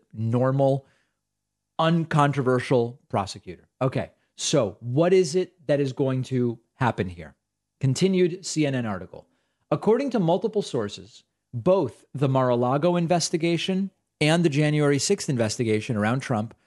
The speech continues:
are aiming to gather more information and bring witnesses into a federal grand jury in the coming weeks.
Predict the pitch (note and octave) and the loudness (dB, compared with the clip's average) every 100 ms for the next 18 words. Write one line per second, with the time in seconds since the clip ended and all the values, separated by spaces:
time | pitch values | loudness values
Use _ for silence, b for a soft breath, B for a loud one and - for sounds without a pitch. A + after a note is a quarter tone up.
0 | _ _ - C#3+ D3 D#3+ E3+ E3+ D3+ B2+ | _ _ 0 2 4 2 2 2 0 0
1 | C3+ D3+ F3 D#3+ D#3 D#3 D#3 C3+ A2+ G#2+ | 2 2 2 2 0 -2 -2 0 0 -2
2 | A#2+ A2+ - C3 B2 C3+ B2+ B2 C#3+ C#3+ | -6 -6 -2 -2 2 2 4 2 2 0
3 | D#3 C#3 C3+ C3 A2+ - A#2+ A#2+ A#2 A#2+ | 0 0 0 0 0 0 0 0 0 -2
4 | A2+ G#2+ A2 G#2+ G#2 G2+ G#2+ G2 E2+ D#2+ | -2 -2 0 0 -2 -4 -6 -6 -8 -12
5 | - - | -14 -20